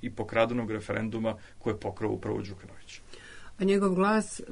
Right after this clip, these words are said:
Speaker 2: mnogi kažu, bio je presudan ovog avgusta i, e, upravo je, e, sve ono što su litije učinile, e,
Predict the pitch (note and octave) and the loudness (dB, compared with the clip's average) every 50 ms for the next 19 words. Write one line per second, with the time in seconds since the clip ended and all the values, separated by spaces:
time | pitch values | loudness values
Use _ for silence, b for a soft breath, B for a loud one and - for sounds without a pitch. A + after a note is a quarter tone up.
0 | E3+ F3 F3 F3 E3+ E3+ E3 - - - - - - E3 F3 F3+ F3+ F3 E3+ - | 0 2 4 4 4 2 0 -2 -4 -8 -10 -4 0 2 4 6 4 4 4 2
1 | F3+ F3 E3+ F3 E3+ D3 D#3 E3 E3 D#3+ D3+ D3 - D#3 D#3 D3+ - - F3 D3+ | 2 2 4 2 2 2 4 4 4 4 2 0 0 -2 -2 -2 -2 -2 -2 0
2 | D3+ D3+ D3 D3 D3 D3+ D3+ D3 B B B B B B B B B F#3+ E3+ E3 | 0 0 0 0 0 0 0 -2 B B B B B B B B B 2 4 4
3 | E3 D#3 D3 D#3 D#3 D#3 D3+ D3+ D#3 D3 - - - - D#3+ D3+ D3 D3 C#3+ C#3 | 4 4 2 2 0 0 0 -2 -4 -4 -6 -8 -6 -2 -2 -2 -2 -2 -4 -6
4 | B B B B B - - F3 E3 D#3 D3+ D3+ D3 C#3+ - - D3+ C#3+ - - | B B B B B -4 -2 0 0 2 2 0 0 -2 -2 -4 -6 -6 -4 -4
5 | - F3+ F3 - F3 F3 E3 E3 D#3+ D#3 D#3 D#3 D3+ D3+ D3 D3 - B B B | -4 -4 -2 0 2 4 4 6 6 4 4 4 4 2 0 -2 -4 B B B
6 | B - - - D#3+ E3+ D3+ D3 - - - F#3+ G3 G3 F#3+ F#3+ G3 F#3 E3+ E3 | B -12 -10 -10 -8 -6 -6 -8 -6 -2 0 2 4 6 6 6 6 4 4 2
7 | - - - E3 - - - E3+ D#3+ E3+ G#3+ B3 A#3+ F#3 - - D#3+ D3+ D3+ C#3+ | 2 0 -2 -2 0 2 2 2 6 8 10 10 10 10 8 2 2 2 2 0
8 | - - E3+ D#3+ D#3+ D#3+ D#3 D3+ D3+ D3 C#3+ C#3 | 0 2 2 4 4 4 2 2 2 2 0 0